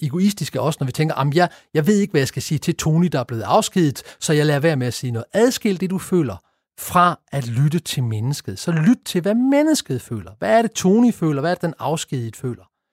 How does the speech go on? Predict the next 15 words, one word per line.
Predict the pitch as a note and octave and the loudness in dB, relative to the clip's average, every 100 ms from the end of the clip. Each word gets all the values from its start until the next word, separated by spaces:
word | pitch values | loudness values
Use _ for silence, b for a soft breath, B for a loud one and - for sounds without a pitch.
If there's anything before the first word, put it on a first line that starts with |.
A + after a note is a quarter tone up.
| _ _ | _ _
Så | - | -6
du | F3+ | -2
har | A3 | 2
altså | A3 F#3+ F3+ | 4 2 0
nu | F3 F#3+ b b - | 0 0 b b -6
en | D3 - _ _ - | -6 -8 _ _ -4
fuldstændig | A#3+ - E3 - | -4 -2 -4 0
gylden | - D4+ C4+ D#3+ | 4 6 6 4
mulighed | D#3+ G3 C3+ B2 | 2 2 0 -2
for | C#3+ C#3+ | -2 -2
at | - | -4
kunne | - - | -6 -6
tale | - C#3 D#3 G3 | -4 -2 0 -2
til | G3 C#3 | -4 -4
mennesket, | C3+ F#3 C4 C#4 - F3+ | 0 4 4 4 0 -4